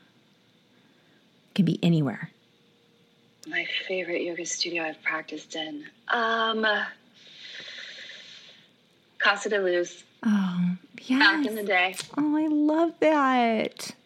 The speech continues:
Speaker 1: I
Speaker 2: Back
Speaker 1: love
Speaker 2: in the day,
Speaker 1: that.
Speaker 2: like, walking through, um, the trees, and the kids were often playing outside. Yeah.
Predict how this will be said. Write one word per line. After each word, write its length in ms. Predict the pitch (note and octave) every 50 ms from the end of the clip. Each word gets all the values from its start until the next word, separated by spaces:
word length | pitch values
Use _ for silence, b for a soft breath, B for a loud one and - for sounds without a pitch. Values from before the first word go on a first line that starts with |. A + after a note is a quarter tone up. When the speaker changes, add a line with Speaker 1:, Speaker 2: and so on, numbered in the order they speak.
| _ - -
Speaker 1:
I 60 | D4+
Speaker 2:
Back 160 | C4+ G#3+ G3+
Speaker 1:
love 160 | C#4+ B3+ C4
Speaker 2:
in 60 | B3 -
the 40 | C#4+
day, 140 | B3+ A#3+ A3
Speaker 1:
that. 180 | G#3 - -
Speaker 2:
like, 180 | G3 F#3 F#3+ - - - - - - _ -
walking 580 | G#3+ G3+ G3 G3+ G3+ - - A3 A3 A3 G#3+
through, 720 | G#3 - - - G3 G3 G3 G3 G3 G3+ G#3 G#3 G#3+ A3+ - - - - -
um, 640 | - G3+ G3 F#3+ F#3 F3+ F3+ F3+ F3 F3 F3 E3+ - -
the 120 | - F#3
trees, 680 | F3 - - - G#3 G3 G3 G3+ G#3 G#3 A3+ G#3+ - - -
and 380 | - G3 F#3 F3 F3 F3 F3+ - _ _ _ _ _ _ _ _ _ B B B B _ -
the 80 | G3 F#3
kids 460 | - - A#3 G#3 G#3 G#3+ G#3 - -
were 300 | G#3 G3 F#3+ F3+ F3 - -
often 400 | F#3+ F#3 - - G3+ G3 G3+ F#3+
playing 320 | - G3 F#3+ F#3+ G3+ G3
outside. 520 | F#3+ F#3+ F#3+ - - G3 G3 G3 G3 G3+ G3+ - -
Yeah. 160 | - - -